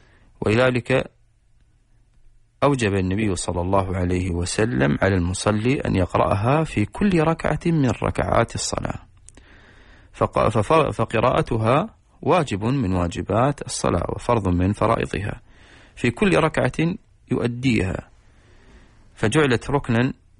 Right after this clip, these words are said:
من أركان الصلاة لا تقبل الصلاة إلا بها، يكررها العبد على الأقل سبعة عشر مرة في كل يوم، لأن النبي عليه الصلاة والسلام قال: "لا صلاة لمن لم يقرأ بفاتحة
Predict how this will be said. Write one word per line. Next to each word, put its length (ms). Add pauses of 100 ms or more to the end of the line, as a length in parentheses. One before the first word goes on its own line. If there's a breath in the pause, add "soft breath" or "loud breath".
(160)
من 120
أركان 360
الصلاة 360
لا 160
تقبل 380
الصلاة 520
إلا 320
بها، 280 (160)
يكررها 520
العبد 440 (460)
على 180
الأقل 480 (100)
سبعة 440
عشر 320
مرة 460 (120)
في 160
كل 240
يوم، 260 (1800 soft breath)
لأن 220
النبي 400
عليه 280
الصلاة 500
والسلام 480
قال: 460
"لا 240
صلاة 540
لمن 480
لم 300
يقرأ 500
بفاتحة 720